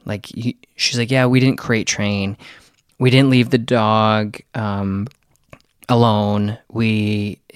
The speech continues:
anytime the dog would get upset or wanted to come in the,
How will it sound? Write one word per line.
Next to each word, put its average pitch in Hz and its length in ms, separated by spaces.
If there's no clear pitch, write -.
anytime 139 400
the 131 80
dog 117 240
would 110 160
get 113 100
upset 110 560
or 107 240
wanted 113 200
to 113 60
come 117 200
in 117 80
the, 113 80